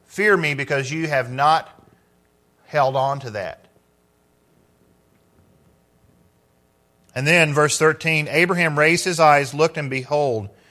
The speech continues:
behind him a ram was caught in the thicket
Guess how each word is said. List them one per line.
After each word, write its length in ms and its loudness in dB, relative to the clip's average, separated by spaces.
behind 340 -2
him 140 -6
a 80 -4
ram 600 -6
was 160 -12
caught 380 -4
in 100 -16
the 80 -8
thicket 420 -12